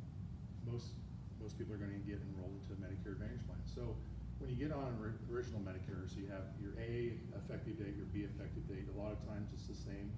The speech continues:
effective date. But what to remember is for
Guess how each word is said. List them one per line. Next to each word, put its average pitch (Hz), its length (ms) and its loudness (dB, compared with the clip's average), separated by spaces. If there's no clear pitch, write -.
effective - 400 -2
date. - 240 -2
But 117 80 0
what 123 240 2
to - 20 0
remember 120 540 2
is 107 320 2
for 101 160 2